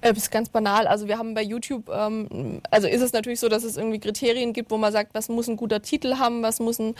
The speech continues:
gutes, äh, Thumbnail, Vorschaubild haben, wie wird so ein Vorschaubild gelesen, gibt's auch diverse Studien dazu. Ähm, aber natürlich ist es trotzdem immer so, dass auch viel Bauchgefühl dabei ist. Und bei uns ist halt so, dass wir sagen, okay, wir wollen uns nicht auf das Bauchgefühl verlassen, sondern wir machen beim Titel,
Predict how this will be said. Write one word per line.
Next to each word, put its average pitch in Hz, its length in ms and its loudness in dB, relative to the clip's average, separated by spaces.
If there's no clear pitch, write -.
gutes, 220 380 0
äh, 214 320 6
Thumbnail, 247 440 2
Vorschaubild 247 600 2
haben, 226 240 0
wie 220 120 0
wird 233 140 4
so 226 100 2
ein 226 100 2
Vorschaubild 226 480 0
gelesen, 240 460 2
gibt's 220 180 -2
auch 220 80 0
diverse 208 320 0
Studien 262 460 2
dazu. 240 400 0
Ähm, 220 260 6
aber 214 200 4
natürlich 220 300 -2
ist 233 100 -4
es 220 100 -4
trotzdem 220 340 -2
immer 220 200 4
so, 226 120 4
dass 208 160 2
auch 202 100 4
viel 226 140 -2
Bauchgefühl 208 480 2
dabei 185 320 4
ist. 196 100 -4
Und 196 120 -2
bei 196 80 2
uns 202 200 2
ist 220 140 0
halt 214 140 2
so, 226 80 -2
dass 208 200 0
wir 208 80 0
sagen, 202 220 2
okay, 220 220 -2
wir 208 120 2
wollen 214 180 4
uns 214 120 -2
nicht 233 140 0
auf 220 80 -2
das - 120 -10
Bauchgefühl 226 460 2
verlassen, 208 500 2
sondern 220 380 2
wir 214 100 2
machen 208 280 2
beim 208 180 4
Titel, 262 400 0